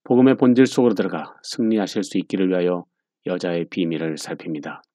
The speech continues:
이 여자의 비밀 속에 있는 피 묻은 복음이,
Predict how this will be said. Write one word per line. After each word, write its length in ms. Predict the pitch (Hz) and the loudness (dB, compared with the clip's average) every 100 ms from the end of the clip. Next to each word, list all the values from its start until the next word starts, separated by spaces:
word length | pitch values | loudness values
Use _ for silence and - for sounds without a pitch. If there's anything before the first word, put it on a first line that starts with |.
| _ _ _ _ - | _ _ _ _ 4
이 240 | 139 147 | 8 10
여자의 300 | 123 120 127 | 8 8 4
비밀 260 | 123 117 113 | 6 4 4
속에 220 | - 110 | 2 0
있는 320 | 107 104 98 | 2 2 0
피 120 | - 113 | -2 -2
묻은 460 | 107 107 98 90 - | 0 2 0 -2 -4
복음이, 420 | - 95 87 71 | -4 -2 -2 -6